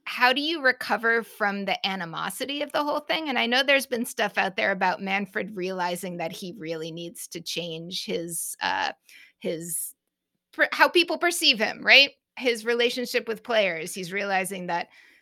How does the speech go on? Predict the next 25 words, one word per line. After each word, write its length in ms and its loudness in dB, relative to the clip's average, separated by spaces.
he's 260 -6
gotta 240 0
tuck 280 -4
his 200 -6
tail 200 -2
between 360 -6
his 140 -4
legs 520 -4
and, 420 -4
uh, 280 -2
try 180 -2
to 80 -4
make 220 -6
people 280 -2
maybe 340 0
like 380 -2
him 340 -4
because 520 -6
of, 240 -6
you 120 -6
know, 100 -8
all 120 -2
the 100 -4
shit 300 -4
that, 220 2